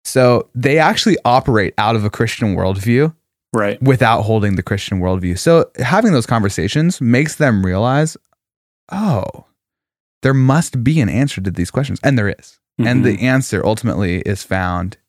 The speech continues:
Speaker 1: in the gospel of Jesus Christ.
Speaker 2: Yeah.
Speaker 1: That, that God who created all people in his image, that he, um, although they rebelled against him, that he entered into creation and he lived for them. He died for them. He rose victoriously, conquering sin and death so that they can be reconciled to him for all of eternity. Um, because although they,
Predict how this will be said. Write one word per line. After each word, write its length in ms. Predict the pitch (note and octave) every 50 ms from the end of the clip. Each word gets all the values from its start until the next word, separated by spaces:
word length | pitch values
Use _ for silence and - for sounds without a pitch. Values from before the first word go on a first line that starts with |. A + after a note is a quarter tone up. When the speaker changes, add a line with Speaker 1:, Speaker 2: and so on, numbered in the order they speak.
| _ _
Speaker 1:
in 100 | G#2+ G#2
the 60 | F#2+
gospel 260 | G2+ F#2 G2 - -
of 60 | G#2 A2
Jesus 180 | G#2 - -
Christ. 380 | - - F3 D3+ - - - _ _ _ _ _ _ -
Speaker 2:
Yeah. 220 | A#2+ A2 G#2 G2+ -
Speaker 1:
That, 320 | - G#2 G#2 G#2 F#2 - _ _ _
that 200 | - A2 G#2 G2+
God 260 | G#2 A2 G#2+ A2 A2+
who 120 | G#2+ A#2 G#2+
created 340 | - - A2 G#2 G#2 G#2 -
all 180 | - G2 G#2
people 300 | - A2 G#2 - - F2
in 100 | F2+ F#2+
his 180 | G2 E2+ D#2+ -
image, 380 | - C3+ D3 G2 E2 - - -
that 200 | - F#2 F2+ F2+
he, 300 | - G2+ F2+ F2+ F2+ - _ _ _ _ _ _ _ _ _
um, 120 | A2 G#2 - -
although 200 | A2 A2 A2 A2
they 100 | G#2+ G#2
rebelled 320 | G2 F#2+ E2 F#2+ F2+ F2 F2
against 240 | F2+ G#2 D3 - -
him, 60 | F2+
that 140 | F2+ F2 -
he 220 | - G#2 F#2+ -
entered 300 | - F#2 F#2 - F#2+ F#2
into 160 | F#2 F#2 G2+
creation 460 | - - F#2 F2 F2 F#2+ G#2+ - A#2+
and 80 | G#2+ G2+
he 100 | G2 F2+
lived 240 | E2+ F2 F2 F#2 -
for 120 | - G#2+
them. 260 | F#2+ F#2+ F#2+ G#2 A2+
He 100 | A2 G2
died 260 | F2+ - F2 F2 F#2 F#2+
for 120 | - F#2
them. 120 | F#2 F#2 G#2
He 100 | G#2 F2
rose 320 | F2+ F#2 F2+ F2 F#2 G2
victoriously, 580 | - F#2 F2 - - F#2+ F#2+ G2 F#2 - G2 G2
conquering 380 | - - F2 F#2 - F#2 F#2
sin 160 | - - F2+ G2
and 100 | G2+ G2
death 200 | F2+ F2+ A#2+ -
so 100 | - G#2
that 80 | F2
they 120 | F#2 F#2 F#2+
can 140 | - G2+
be 100 | F#2+ F#2+
reconciled 600 | F2+ F2 F#2 - - G2 - - F#2 F2 F2 F2+
to 60 | - F#2+
him 100 | G2+ F#2
for 140 | F#2 - D#2+
all 100 | F2 F2+
of 60 | -
eternity. 480 | F2 - - G#2+ C3 C3 - - G#2 - - - - - _ _
Um, 220 | - - F2+ F#2+ - _ -
because 260 | A#2 A2 - C#3+ C3+
although 480 | A#2+ A#2 A#2+ A2+ B2+ B2 C3 C3+ C3 B2+
they, 360 | A2+ B2 A#2 A2 G#2+ G#2+